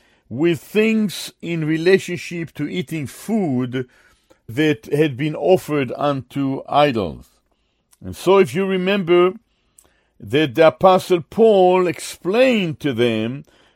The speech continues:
in this eighth chapter concerning the eating, notice verse four, "As concerning therefore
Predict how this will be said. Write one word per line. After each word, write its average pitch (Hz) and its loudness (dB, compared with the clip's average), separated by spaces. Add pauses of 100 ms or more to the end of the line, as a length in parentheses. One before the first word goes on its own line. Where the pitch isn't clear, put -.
(100)
in 170 -2
this 165 -4
eighth 202 0
chapter 139 2 (880)
concerning 220 2 (420)
the 156 -2
eating, 185 -2
notice 180 0
verse 185 0
four, 160 4
"As 139 -4
concerning 180 -2
therefore 180 2